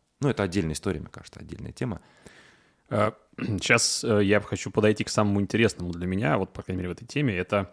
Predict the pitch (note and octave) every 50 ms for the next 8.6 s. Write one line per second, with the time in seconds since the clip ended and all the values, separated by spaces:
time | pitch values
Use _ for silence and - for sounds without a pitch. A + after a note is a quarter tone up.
0 | - - - - - _ _ - G#2 G2 A2 B2+ - - A2+ G#2 G2 - G2+ G2+
1 | - - - C3+ C3+ B2 A2 G#2 F2+ - - - G#2+ G2 G#2+ G#2+ G2 - - -
2 | G#2 F#2+ F#2 F#2+ G2 - _ _ _ _ _ _ _ _ _ _ _ _ - G#2
3 | G#2 G2+ - - - G2+ G2 F2+ F#2 - - - - - F#2 E2+ - - F#2 A2
4 | D3+ E3+ - - _ _ _ _ _ _ _ _ - - F#2+ G2+ G#2+ A2+ G#2 F#2
5 | F#2 - F#2+ G2+ A#2 A2 - G2+ F#2 - _ - - - - - - _ _ _
6 | _ _ _ _ - F#2+ F#2+ F#2+ F#2+ F2+ F2 F2 F2 E2+ E2 E2 E2 - - -
7 | - - - F2 F#2+ F#2+ - - A#2+ G2 G2+ F#2 - - F#2+ G2 A2+ A2+ G#2 -
8 | F2+ F2 - - G2 F#2 F2 - - - F2 E2+